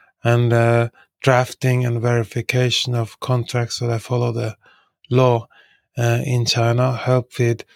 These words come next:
trade disputes, I P disputes, et cetera. If you require our assistance or have further questions about our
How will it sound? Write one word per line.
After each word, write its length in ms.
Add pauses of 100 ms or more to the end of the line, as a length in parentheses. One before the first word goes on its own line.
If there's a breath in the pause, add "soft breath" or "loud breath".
(160)
trade 280
disputes, 600
I 220
P 160
disputes, 540
et 120
cetera. 460 (1600)
If 140
you 100
require 420
our 160
assistance 580
or 100
have 100
further 320
questions 520
about 460
our 140